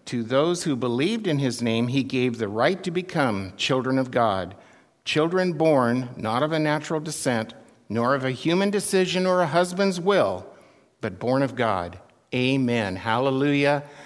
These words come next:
Wow. That's, that's profound that that happened. The Word was made flesh. The Word, Jesus, was made flesh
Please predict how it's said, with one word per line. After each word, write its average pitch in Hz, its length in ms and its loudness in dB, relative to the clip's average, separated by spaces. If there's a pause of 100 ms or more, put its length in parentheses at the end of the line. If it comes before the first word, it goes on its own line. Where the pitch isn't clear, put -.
(360)
Wow. 107 600 2 (1160)
That's, 135 440 0 (760)
that's 151 280 2
profound 170 680 0 (880)
that 123 420 0 (1300)
that 131 200 4
happened. 123 460 -2
The 110 100 -4
Word 180 400 4
was 139 240 0
made 143 320 2
flesh. 139 560 2
The 120 160 -2
Word, 117 560 0
Jesus, 135 500 -4
was 110 220 -4
made 139 320 0
flesh 113 640 2